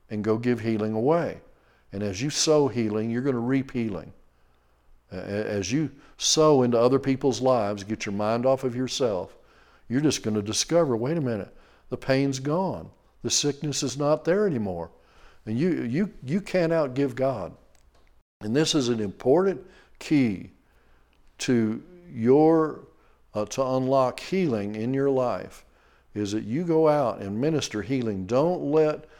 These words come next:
a sickness or a pain or a chronic illness stop you from the ministry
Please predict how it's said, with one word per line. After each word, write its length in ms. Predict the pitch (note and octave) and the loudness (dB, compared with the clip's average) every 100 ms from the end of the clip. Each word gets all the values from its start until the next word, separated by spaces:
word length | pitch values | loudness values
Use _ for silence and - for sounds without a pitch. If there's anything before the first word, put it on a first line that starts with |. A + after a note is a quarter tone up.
| - - _ _ - | -20 -20 _ _ -8
a 160 | G2+ | -4
sickness 640 | - - D3+ D3+ C3+ C3 A#2 | -2 0 0 0 -2 -2 -2
or 200 | G2 F#2 | -2 -2
a 40 | |
pain 520 | - - C#3+ C#3+ C3 | -6 -4 -2 -2 -2
or 160 | G2+ E2+ | -2 -6
a 20 | |
chronic 520 | - C#3+ C#3 C3+ - | -6 -2 0 0 -4
illness 640 | B2+ C3 C3+ B2 A#2 - - _ - _ | -2 0 2 0 -2 -6 -12 _ -20 _
stop 560 | - - D3+ D3+ D#3 - | -10 -4 0 2 0 -2
you 260 | G#2 G#2 | -2 -2
from 240 | A2 A2+ A2 | -2 -4 -2
the 80 | A2 | -2
ministry 760 | B2+ F3+ E3+ - G#2 G#2+ B2 | 0 0 0 -2 -2 -2 -2